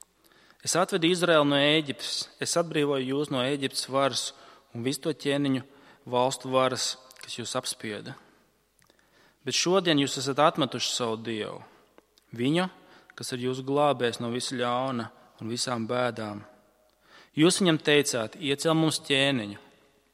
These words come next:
Tad nu stājieties kungu priekšā pēc ciltīm un tūkstošiem." Samuēls pieved visu Izraēlu ciltis un tika norādīta Benjamīna cilts. Tad viņš pieved Benjamīna cilti pēc dzimtām un tika norad-, no, ā,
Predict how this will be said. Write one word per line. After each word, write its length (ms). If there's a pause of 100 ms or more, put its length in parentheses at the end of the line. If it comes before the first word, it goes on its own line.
(920)
Tad 80
nu 80
stājieties 640
kungu 320
priekšā 400
pēc 240
ciltīm 480
un 80
tūkstošiem." 840 (1500)
Samuēls 560
pieved 320
visu 300
Izraēlu 420
ciltis 480
un 80
tika 240
norādīta 640
Benjamīna 640
cilts. 400 (800)
Tad 140
viņš 180
pieved 320
Benjamīna 560
cilti 480
pēc 160
dzimtām 600 (880)
un 80
tika 160
norad-, 480
no, 240
ā, 300